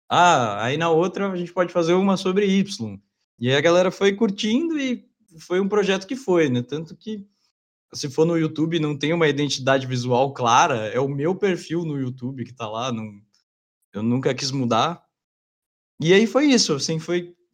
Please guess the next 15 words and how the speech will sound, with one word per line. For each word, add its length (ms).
rolando, 680
assim, 220
foi 160
acontecendo. 840
Eu 160
dedico 380
bastante 420
tempo 360
preparando 540
o 40
material, 540
mas 320
eu 100
acho 260
que 220